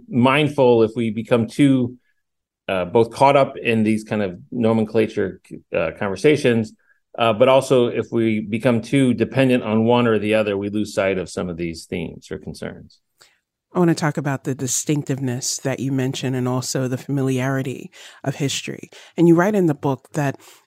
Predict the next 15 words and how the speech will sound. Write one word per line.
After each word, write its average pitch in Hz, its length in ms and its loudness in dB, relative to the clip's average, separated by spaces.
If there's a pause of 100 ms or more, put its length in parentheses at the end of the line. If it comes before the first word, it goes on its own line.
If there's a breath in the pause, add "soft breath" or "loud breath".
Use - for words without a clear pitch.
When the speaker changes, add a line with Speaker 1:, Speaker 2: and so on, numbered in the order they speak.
Speaker 2:
you 131 80 2
know, 139 160 2
the, 156 240 -2
the 165 120 -2
country 180 880 0
is 143 500 -2 (200)
becoming 185 680 2
more 143 280 4
familiar 135 600 -2
with, 131 420 -4
or 131 400 0 (240 loud breath)
at 156 140 0
least 170 320 2
in 165 100 4
conversation 139 920 -4